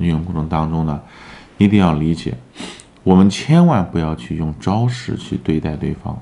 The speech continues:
因为招式是固定的，甚至很多招式的理念都是错误的，它是有些是在一个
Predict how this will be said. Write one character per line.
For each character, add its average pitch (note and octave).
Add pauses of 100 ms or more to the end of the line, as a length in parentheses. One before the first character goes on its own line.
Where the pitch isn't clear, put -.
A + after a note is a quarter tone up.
(120)
因 F2
为 E2
招 A2
式 F#2
是 E2+
固 -
定 F2+
的， C2 (520)
甚 C#3
至 C3
很 F#2
多 G#2
招 B2+
式 A#2+
的 F2
理 D#2
念 G2
都 F2
是 F#2
错 -
误 G2+
的， - (580)
它 -
是 A#2+
有 F#2
些 D#3
是 D3+
在 A2+
一 F#2
个 F2+